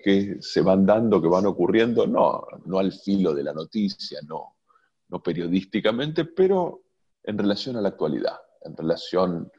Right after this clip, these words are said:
a los acontecimientos que se van desarrollando. Estamos ya a fines de septiembre del dos mil veinte, plena pandemia de la covid diecinueve,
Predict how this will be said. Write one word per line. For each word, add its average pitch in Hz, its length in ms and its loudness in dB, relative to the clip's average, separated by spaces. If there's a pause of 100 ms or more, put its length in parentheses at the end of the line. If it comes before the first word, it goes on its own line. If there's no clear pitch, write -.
(320)
a - 40 -14
los - 160 -6
acontecimientos 82 1080 -2 (300)
que - 100 -8
se - 140 -4
van 80 160 0
desarrollando. 95 840 0 (400)
Estamos 98 340 -2
ya 98 80 2
a 95 40 0
fines 101 640 0
de 85 100 -6
septiembre 110 840 -2 (100)
del 71 420 -4
dos 71 180 -6
mil 82 200 0
veinte, 123 500 -2 (640)
plena 90 560 0 (460)
pandemia 80 840 -4 (340)
de - 120 -4
la 76 160 -2
covid 82 560 0
diecinueve, 110 760 -2